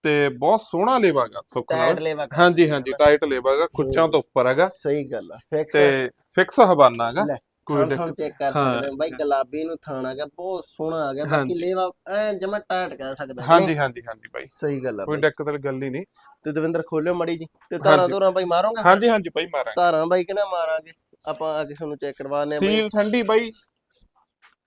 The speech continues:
Speaker 1: ਤੇ ਪਸਮਾ ਕੰਨੀਓ, ਧਾਰ ਕੰਨੀਓ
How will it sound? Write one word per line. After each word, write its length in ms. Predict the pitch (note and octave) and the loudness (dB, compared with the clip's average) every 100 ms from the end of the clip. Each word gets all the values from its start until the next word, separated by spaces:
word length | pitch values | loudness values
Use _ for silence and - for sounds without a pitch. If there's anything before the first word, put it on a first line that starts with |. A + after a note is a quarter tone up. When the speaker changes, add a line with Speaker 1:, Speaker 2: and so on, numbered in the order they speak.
| _ _ _ _ _ _ _ _ - | _ _ _ _ _ _ _ _ 0
Speaker 1:
ਤੇ 320 | F#3 F3+ F3+ - _ _ _ _ | 4 4 0 -6 _ _ _ _
ਪਸਮਾ 440 | - - F3 F3+ F#3 | 0 2 4 6 6
ਕੰਨੀਓ, 480 | F#3+ G3 A3 A3 G3 - _ _ - | 2 -4 0 0 -2 -6 _ _ 0
ਧਾਰ 260 | G#3+ F#3+ E3 | 2 4 0
ਕੰਨੀਓ 440 | F3+ G3 G#3+ F#3+ | -4 -4 -2 -4